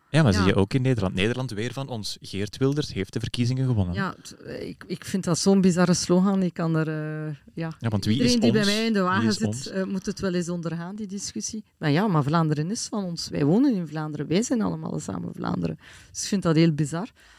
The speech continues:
Speaker 2: Dus dat voeden van die angst
Speaker 1: Mhm.
Speaker 2: en dan het onbekende. Eh, ja, veel mensen verliezen toch wat het overzicht, denk ik. Er komt zoveel op en af en het gaat ook allemaal zeer snel. Elke dag in de kranten, eh,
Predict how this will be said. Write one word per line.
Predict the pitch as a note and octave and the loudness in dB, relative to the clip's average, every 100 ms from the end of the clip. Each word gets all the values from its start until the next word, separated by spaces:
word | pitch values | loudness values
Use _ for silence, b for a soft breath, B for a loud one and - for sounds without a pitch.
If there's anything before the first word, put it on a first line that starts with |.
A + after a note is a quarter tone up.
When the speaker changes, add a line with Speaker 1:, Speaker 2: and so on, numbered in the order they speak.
| b b | b b
Speaker 2:
Dus | G#3+ - - - | -6 -4 -6 -10
dat | F3 F3+ - | -10 -10 -8
voeden | C#3 E3+ A#3 C4+ G3 | -6 -2 2 2 2
van | D#3+ D#3+ | 0 0
die | C#3+ - | 0 -2
angst | F#3+ D4 - - - | -4 -4 -6 -12 -8
Speaker 1:
Mhm. | G#2 F#2 A2 - | -6 -2 -2 -2
Speaker 2:
en | F#3 F3+ | -2 2
dan | F3+ | 4
het | F3 | 2
onbekende. | - E3 D3+ - G3 B3 B3 B3 - | 2 0 0 -2 -6 -6 -6 -10 -14
Eh, | - E3 - | -14 -12 -10
ja, | - F3 G3 | -10 -10 -8
veel | E3+ G3 | -8 -6
mensen | G3+ G#3 - | -4 -6 -6
verliezen | F#3+ F#3+ F3+ E3+ | -6 -6 -6 -6
toch | G3 - | -10 -10
wat | G3 G3+ - | -10 -8 -8
het | F#3 - - | -10 -8 -8
overzicht, | F#3+ F#3+ B3 C4 B3 | -4 -4 -6 -8 -10
denk | - B3+ B3 | -8 -8 -10
ik. | - B B B - | -18 B B B -16
Er | |
komt | F3+ F3 | -10 -8
zoveel | - F#3+ G3+ A3+ | -6 -6 -4 -4
op | G3 E3+ | -4 -4
en | E3 | -4
af | G#3+ - | -6 -10
en | - F#3 | -6 -4
het | - | -2
gaat | F3+ E3 | 0 0
ook | F3 | 0
allemaal | F3 D#3+ D3 | -2 -2 -4
zeer | C#3 G3 G#3 | -2 -2 -2
snel. | - E3 G#3 B3+ b b _ | -2 -2 -2 -4 b b _
Elke | F#3+ F#3 F3 | -6 -4 -2
dag | F3+ | 0
in | F3 | 0
de | D#3+ | -2
kranten, | - G3 F#3 G#3+ G#3 F#3+ F#3 | -4 -6 -4 -4 -4 -2 -2
eh, | F3+ E3+ | -2 -2